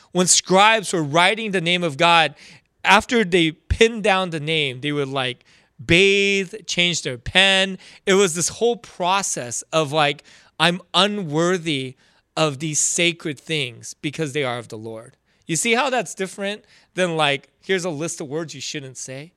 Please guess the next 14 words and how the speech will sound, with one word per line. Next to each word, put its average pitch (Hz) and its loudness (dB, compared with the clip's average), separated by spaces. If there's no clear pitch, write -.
But 190 -4
people 294 -4
are 180 -2
sacred 165 -8
as 165 -12
well 185 -14
because 185 -6
we're 180 -4
image 269 -10
bearers. - -20
What 214 -6
you 254 -4
say 185 0
about 143 -2